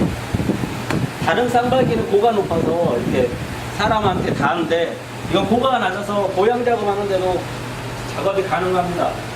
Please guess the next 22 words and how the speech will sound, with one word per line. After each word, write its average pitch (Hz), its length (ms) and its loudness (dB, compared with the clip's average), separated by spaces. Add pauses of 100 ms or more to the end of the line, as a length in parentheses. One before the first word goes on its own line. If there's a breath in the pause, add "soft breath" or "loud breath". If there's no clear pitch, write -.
(380)
또 262 140 2
회전이 320 720 2
바텔이나 269 680 0
알렌 247 680 0
뭐 208 160 4
그런 226 200 2
쌍발기보다 233 920 2 (680)
더 214 120 2
빠르고요. 247 680 2 (360)
운전이 262 380 4
편하기 277 380 -2
때문에 233 420 0 (640)
기존에 269 340 4
사가신 277 440 0
고객분들 226 640 2
얘기를 196 240 2
들어보면 180 1000 0 (1000)
뭐 277 260 0
한 214 120 2
삼십 349 320 2
프로 302 180 4
정도 233 560 2